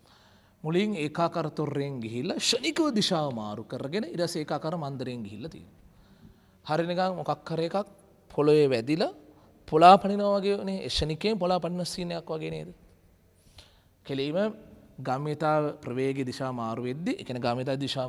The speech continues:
මාරු වෙද්දි ගම්‍යතා වෙනසක් වෙලා තියෙනවා එහෙම. පළවෙනි කොටස චලිත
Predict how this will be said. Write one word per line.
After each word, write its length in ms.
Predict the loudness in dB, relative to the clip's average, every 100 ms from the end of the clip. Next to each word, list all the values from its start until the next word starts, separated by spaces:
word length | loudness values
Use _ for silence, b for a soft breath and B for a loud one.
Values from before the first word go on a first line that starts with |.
| -4
මාරු 260 | -6 -4
වෙද්දි 180 | -6 -2
ගම්‍යතා 280 | -2 -2 -4
වෙනසක් 400 | -4 -4 -6 -8 -8
වෙලා 220 | -6 -6
තියෙනවා 300 | -6 -10 -12
එහෙම. 160 | -16 -20 -20 B B B B B 2
පළවෙනි 240 | 4 4 2
කොටස 200 | -2 -4 -2 -6 -8 b b b b
චලිත 220 | 2 4